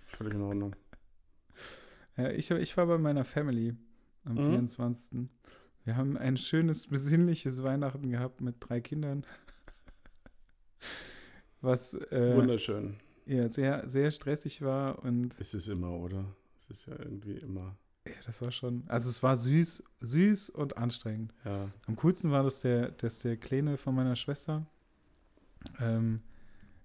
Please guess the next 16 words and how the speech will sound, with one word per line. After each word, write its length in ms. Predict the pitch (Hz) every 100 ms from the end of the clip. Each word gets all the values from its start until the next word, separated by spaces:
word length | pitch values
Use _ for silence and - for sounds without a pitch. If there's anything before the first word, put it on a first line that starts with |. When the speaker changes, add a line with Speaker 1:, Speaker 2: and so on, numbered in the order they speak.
| - -
Speaker 2:
irgendwann 460 | 131 135 127 127
angefangen 420 | 127 135 127 123 127
hat 120 | 120
zu 160 | 120
heulen, 260 | 120 135 131
weil 120 | 120
er 60 | 117
was 200 | 113 -
ausgepackt 640 | 120 160 - - 123 120
hat 180 | 131 139
und 240 | 123 113 135
sich 240 | - 117
das 200 | 135 131
nicht 160 | 135 -
gewünscht 340 | 123 147 -
hat. 200 | 110 107